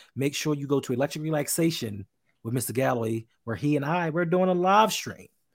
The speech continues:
You get an extra live stream. We are going to do a live stream on the city of Baltimore.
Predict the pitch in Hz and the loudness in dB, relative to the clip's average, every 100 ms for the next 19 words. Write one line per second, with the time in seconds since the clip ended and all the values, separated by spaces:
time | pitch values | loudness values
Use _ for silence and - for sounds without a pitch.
0 | _ _ _ - 117 139 123 143 - 151 | _ _ _ -6 0 2 2 2 0 -2
1 | 127 143 156 156 147 - 120 95 101 123 | 0 0 2 4 4 2 -6 -6 -4 0
2 | 139 127 127 135 127 117 127 139 135 131 | 2 0 0 -2 -2 -4 -2 0 2 2
3 | 135 - - - 113 123 131 127 - 135 | 0 -4 -20 -8 0 2 2 0 -2 -2
4 | 131 123 127 123 120 120 123 117 101 - | -2 -2 0 0 0 -2 -4 -6 -2 2
5 | 151 143 135 127 101 113 123 98 87 87 | 2 4 2 0 0 -2 -2 -6 -12 -14